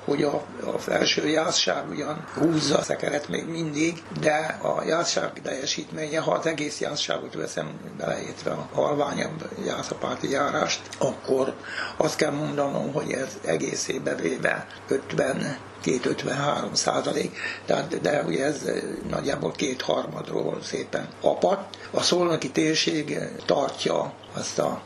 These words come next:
huszonnyolc-huszonkilenc százalékot, de itt sincs látványos változás, növekedés, és ez a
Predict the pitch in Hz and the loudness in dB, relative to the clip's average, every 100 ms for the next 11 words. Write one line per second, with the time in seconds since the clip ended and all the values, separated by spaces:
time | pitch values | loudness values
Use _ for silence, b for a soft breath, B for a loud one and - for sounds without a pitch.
0 | - - 143 151 156 - - - 147 - | -12 -2 2 2 2 -4 -8 -8 -6 -2
1 | 160 - 160 156 165 143 - - 143 135 | 0 2 2 2 2 2 2 2 2 0
2 | 85 - - - - - - - 123 - | 0 0 -2 -2 -4 -4 -2 -2 0 0
3 | - - 127 127 - - - - - - | 0 -2 -4 -4 -4 -4 -2 0 0 0
4 | 131 120 - 127 123 - 165 127 - 160 | -2 -2 -2 -2 -4 -4 -2 -2 0 2
5 | 143 - - - 147 143 160 151 156 | 2 0 -2 0 2 4 4 4 2